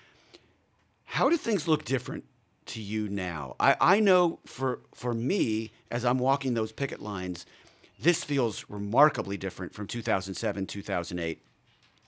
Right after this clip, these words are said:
Um, I feel the media response has been very different and overwhelmingly positive. I th-, every time I talk to a journalist, um, which I probably do too often,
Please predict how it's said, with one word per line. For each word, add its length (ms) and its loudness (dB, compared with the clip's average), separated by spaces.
Um, 300 -2
I 80 -2
feel 160 -2
the 100 -2
media 300 0
response 460 -2
has 100 -10
been 160 -6
very 480 0
different 340 -8
and 180 -4
overwhelmingly 800 0
positive. 640 -4
I 100 -2
th-, 260 -14
every 240 -2
time 180 2
I 80 4
talk 220 0
to 100 -4
a 60 0
journalist, 640 -2
um, 320 0
which 160 -8
I 40 -2
probably 280 -4
do 140 -6
too 220 -4
often, 440 -2